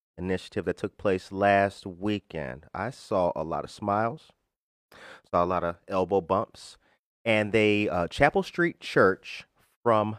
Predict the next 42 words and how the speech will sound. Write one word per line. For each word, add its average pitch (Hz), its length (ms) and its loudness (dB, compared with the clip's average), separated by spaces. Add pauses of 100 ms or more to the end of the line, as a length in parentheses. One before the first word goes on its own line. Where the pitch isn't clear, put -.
Geneva 95 760 -2 (280)
was 87 240 -6
out 98 200 2
at 104 220 -4
Bryan 107 420 0
House, 65 560 -10
and 87 140 -6
they 95 100 -4
did 87 240 -4
a 78 160 -6
lot 92 240 0
of 104 80 0
great 95 240 -4
work 92 300 -4
beautifying 90 720 -4 (180)
and, 80 320 -8
um, 71 500 -6 (440)
and 73 300 -14
upkeeping 90 420 -8
the 82 60 -4
property. 85 440 0 (400)
Uh, 85 300 0
tell 226 140 0
us 240 100 -6
a 175 60 -8
little 143 200 2
bit 120 300 6
about 107 480 4
some 117 100 -10
of 104 60 -6
the 101 60 -4
partnerships 107 880 0 (100)
of, 95 320 -2 (100)
you 107 120 -4
know, 95 120 0
folks 104 340 0
who 101 100 -8
come 101 360 -4
and 90 120 -8
have 87 100 -8
helped - 420 -6
out 101 320 2